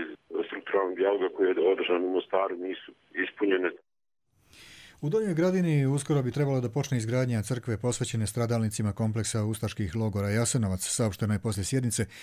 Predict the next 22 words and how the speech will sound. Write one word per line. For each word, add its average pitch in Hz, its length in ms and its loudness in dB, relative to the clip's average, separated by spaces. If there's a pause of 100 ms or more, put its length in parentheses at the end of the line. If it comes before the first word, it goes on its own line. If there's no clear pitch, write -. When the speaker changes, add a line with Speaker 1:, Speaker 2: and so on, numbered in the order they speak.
(180)
Speaker 2:
Izvršnog 123 440 0
odbora 120 340 0
Udruženja 110 480 0
Jasenovac 107 600 0
Donja 101 320 0
Gradina. 101 340 0 (420)
Projektna 131 500 0
dokumentacija 104 760 -2
je 110 60 2
spremna. 117 400 0 (220)
Upravni 113 420 0
odbor 113 260 0
udruženja 117 440 0
na 117 80 2
sjednici 113 360 0
je 113 60 0
zatražio 117 500 0
i 127 40 0
da 117 100 -2
se 110 160 -2
Katolička 107 540 -2
crkva 135 320 0